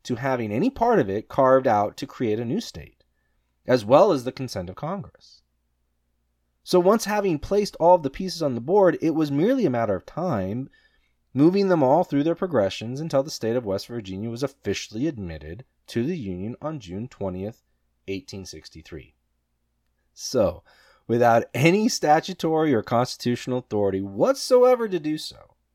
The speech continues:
these counties exercised ancient rights of corporation and free association to organize themselves,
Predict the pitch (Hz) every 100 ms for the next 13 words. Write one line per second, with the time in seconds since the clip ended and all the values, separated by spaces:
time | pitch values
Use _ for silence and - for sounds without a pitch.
0 | _ _ _ _ _ _ - 123 202 -
1 | - 147 123 82 57 - _ _ _ _
2 | 123 135 - 180 165 139 127 123 123 _
3 | - 104 139 262 226 160 175 - 117 -
4 | 135 143 - 139 147 139 139 107 - 107
5 | 127 - 120 120 113 98 80 - 73 _
6 | _ _ _ _ _ - - 127 156 175
7 | 180 180 196 190 - 120 90 76 78 -